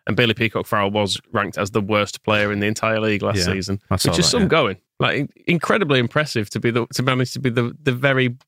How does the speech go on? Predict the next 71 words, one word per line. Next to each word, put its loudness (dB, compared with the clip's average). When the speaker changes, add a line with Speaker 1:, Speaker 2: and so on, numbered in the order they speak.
Speaker 1:
bottom 0
of -2
the 0
pile. 0
Just -2
as 2
we, 2
you 0
know, 2
you 2
have -4
to -4
give -4
credit 0
to -14
people -2
who 0
like, -2
like -2
Messi, -2
who 2
are 0
consistently -2
winning 0
the 2
Ballon 0
d'Or 0
and -4
stuff. -8
To -8
be, 0
to -2
be 2
the 0
very 2
worst 0
player -2
in, 0
in -2
a 2
league 0
Speaker 2:
In 4
Speaker 1:
of 4
Speaker 2:
a 4
whole 2
Speaker 1:
which 2
Speaker 2:
league, -2
that's -2
not -4
just 0
a -2
team. 0
Speaker 1:
I, 4
I 0
mean, 0
most 0
teams 2
will 2
have -4
played, 0
what, -4
twenty-five -4
players 0
or -6
something -2
across -4
the -4
season 0
as 0
well. 2
So -8